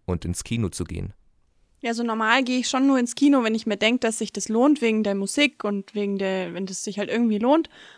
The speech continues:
Speaker 2: Aber ich gehe auch so ins Kino, wenn's halt ein nettes Ereignis ist oder wenn eine Freundin geht, dann gehe ich auch so mit.
Speaker 1: So ganz scheint das Kino also seinen Reiz noch nicht verloren zu haben. Und dennoch müssen immer mehr Kinos schließen.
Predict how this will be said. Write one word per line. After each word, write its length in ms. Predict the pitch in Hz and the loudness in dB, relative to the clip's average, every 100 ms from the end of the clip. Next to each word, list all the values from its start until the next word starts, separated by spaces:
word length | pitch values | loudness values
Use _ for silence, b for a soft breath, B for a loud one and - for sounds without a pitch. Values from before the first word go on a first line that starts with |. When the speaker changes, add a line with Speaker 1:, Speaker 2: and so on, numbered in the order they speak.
| b b | b b
Speaker 2:
Aber 400 | 233 226 220 156 | 6 8 6 6
ich 160 | 208 | 0
gehe 200 | 226 214 | 2 4
auch 120 | 214 | 4
so 220 | - 247 247 | 4 2 2
ins 180 | 240 | 0
Kino, 280 | - 247 233 | 0 2 4
wenn's 200 | 214 220 | 4 2
halt 180 | 214 196 | 0 0
ein 80 | 190 | 0
nettes 540 | 190 196 208 - - | 0 -2 -4 -6 -8
Ereignis 500 | - 110 190 226 214 | -6 -2 0 0 0
ist 220 | 208 208 | 0 0
oder 240 | 202 196 185 | 0 0 0
wenn 380 | 190 190 185 185 | -2 -4 -6 -6
eine 100 | 185 | -4
Freundin 420 | - 240 240 220 | 2 4 4 2
geht, 220 | 220 214 | 0 -2
dann 100 | 196 | -4
gehe 140 | 190 | -6
ich 100 | 190 | -6
auch 140 | 202 180 | -6 -8
so 200 | - 160 | -8 -8
mit. 300 | 160 170 - _ _ _ _ _ _ | -8 -10 -16 _ _ _ _ _ _
Speaker 1:
So 220 | - - | -12 -8
ganz 400 | 78 78 101 147 | -2 2 2 2
scheint 240 | - 139 139 | 2 0 0
das 160 | 131 | -4
Kino 300 | - 131 135 | -2 0 0
also 260 | - 104 110 | 0 0 0
seinen 260 | 104 104 107 | 2 2 2
Reiz 320 | 101 104 - | 2 0 -2
noch 140 | 117 | -2
nicht 200 | 120 - | -2 -4
verloren 340 | - 82 80 80 | -4 0 0 0
zu 160 | 80 | -2
haben. 300 | 78 76 73 - - - - | -2 -4 -8 -10 -20 -20 -8
Und 200 | 92 87 | -4 2
dennoch 280 | 95 131 120 | 4 4 4
müssen 300 | 101 - 87 | 0 -2 -2
immer 320 | 107 131 131 | 0 2 4
mehr 320 | 117 95 98 | 2 2 2
Kinos 500 | 92 - 87 98 - | 0 -2 0 0 -2
schließen. 440 | - 87 78 - | -6 -6 -6 -8